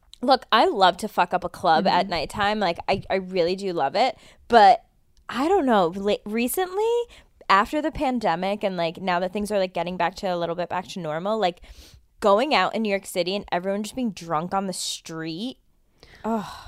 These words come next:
Speaker 1: I
Speaker 2: Oh,
Speaker 1: just
Speaker 2: it's
Speaker 1: love
Speaker 2: beautiful.
Speaker 1: it.
Speaker 2: And the f-, when you're
Speaker 1: <laughs> It's
Speaker 2: at
Speaker 1: beautiful.
Speaker 2: nighttime, there's always that, like, countdown of, like,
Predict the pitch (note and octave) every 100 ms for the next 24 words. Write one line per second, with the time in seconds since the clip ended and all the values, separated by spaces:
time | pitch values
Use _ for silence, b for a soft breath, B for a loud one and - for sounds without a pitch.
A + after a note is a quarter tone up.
0 | - C#4 B3 F#3 D3 C3+ A#3 A3 - E3+
1 | - - G3+ G3+ F#3 b b - C4 -
2 | - A#3 C#4 C#4 E4+ F4 - C#4 F4 -
3 | - C4 B3 C4+ - - C#4 D#4 E4+ F4
4 | B3+ B3 A3 A3+ B3 B3+ A3 G3+ - F3+
5 | F3 F3 G#2+ - - - - F#3 F3 D#3
6 | -